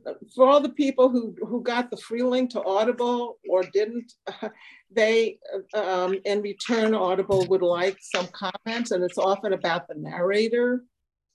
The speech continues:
So, uh, uh, along with the link came something, I think, I'm not sure how they,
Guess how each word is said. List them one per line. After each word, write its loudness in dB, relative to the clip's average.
So, 4
uh, -6
uh, -4
along 6
with 4
the 2
link 2
came -4
something, -4
I -2
think, -4
I'm -4
not -2
sure 2
how 0
they, 0